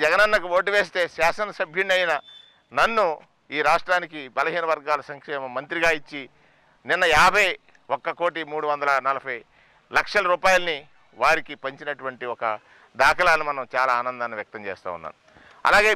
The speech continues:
బీసీలని, అలాగే మహిళలు ఉన్నారు, నలభై ఐదు సంవత్సరాలు దాటి అరవై సంవత్సరాలు వయసు లోపు ఉన్నటువంటి మహిళలకి సుమారుగా ఒక పద్దెనిమిది వేల ఏడు వందల యాభై రూపాయలు చొప్పున చేయూత అనేటువంటి కార్యక్రమాన్ని ఇచ్చి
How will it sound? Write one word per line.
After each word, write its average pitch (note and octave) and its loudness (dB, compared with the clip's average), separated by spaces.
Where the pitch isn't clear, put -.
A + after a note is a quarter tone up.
బీసీలని, G3 -4
అలాగే F#3+ 2
మహిళలు A3 4
ఉన్నారు, G3+ 4
నలభై F#3 0
ఐదు F#3 -6
సంవత్సరాలు F#3 2
దాటి F3+ 2
అరవై F3 -2
సంవత్సరాలు E3+ -2
వయసు E3+ -2
లోపు F3+ 0
ఉన్నటువంటి D#3+ -6
మహిళలకి D#3 -2
సుమారుగా G3+ 6
ఒక C#3 -2
పద్దెనిమిది F#3+ -2
వేల F3+ 6
ఏడు F3 2
వందల E3 -2
యాభై D3+ 0
రూపాయలు D#3+ 0
చొప్పున C#3+ -6
చేయూత F3+ 2
అనేటువంటి C#3 -6
కార్యక్రమాన్ని B2+ -4
ఇచ్చి - -20